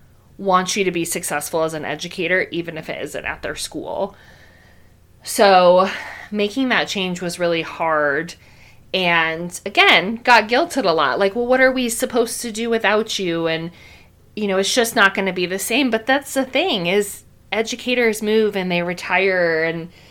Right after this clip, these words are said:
there's all these changes that happen. And again, I had people who celebrated me or were really excited, but the guilt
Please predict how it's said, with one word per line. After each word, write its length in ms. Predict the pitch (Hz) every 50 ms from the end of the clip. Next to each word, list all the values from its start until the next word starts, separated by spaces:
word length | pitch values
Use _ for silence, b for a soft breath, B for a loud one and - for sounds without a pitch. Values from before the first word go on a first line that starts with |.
| B B B B B B _ - -
there's 320 | 175 180 208 202 208 202 202
all 280 | - - 190 202 214 220
these 260 | 233 220 202 196 -
changes 460 | - - 208 190 196 185 190 180 180
that 140 | 185 - -
happen. 920 | - - - - 175 170 190 180 - 170 156 131 131 139 160 180 196 180 b b b b b b b b b b
And 100 | - 285
again, 320 | 311 302 415 392 269 196
I 120 | 185 190 196
had 120 | 196 196
people 300 | - 233 220 214 196 185
who 140 | 175 175 185
celebrated 560 | 180 - 262 302 330 - 269 262 269 277 247
me 120 | 254 240
or 100 | 226 208
were 80 | 196 190
really 220 | 180 185 180 185
excited, 640 | 175 - - - 180 175 175 165 160 165 170 170 170
but 240 | - 160 175 - -
the 80 | 220
guilt 560 | 208 - - 202 202 185 190 196 196 196 -